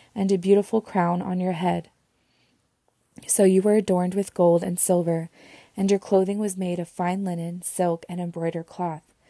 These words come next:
You ate fine flour, honey, and oil. You became extremely beautiful and attained royalty. Your fame spread among the nations because of your beauty,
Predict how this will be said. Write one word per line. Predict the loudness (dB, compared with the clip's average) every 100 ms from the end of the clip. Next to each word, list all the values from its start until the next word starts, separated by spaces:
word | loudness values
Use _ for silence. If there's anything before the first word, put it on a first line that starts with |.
| _ _ _ -6
You | 0
ate | 2 0
fine | -2 -2 -2 -4
flour, | -2 -2 -2 -4
honey, | -6 -6 -4 -6
and | -8 -6
oil. | -4 -4 -6 -12 _ _ _ _ -12
You | -10
became | -8 -8 -10
extremely | -10 -12 -8 -8 -6 -6
beautiful | -6 -8 -10 -10 -10
and | -12
attained | -14 -14 -12 -12 -10
royalty. | -10 -10 -12 -14 -18 -20 _ _ _ _ _ -12
Your | -12
fame | -8 -8 -6
spread | -8 -4 -6 -6
among | -10 -12 -10
the | -10
nations | -10 -12 -12 -12 -14
because | -16 -12 -12
of | -10
your | -10 -12
beauty, | -12 -14 -14 -18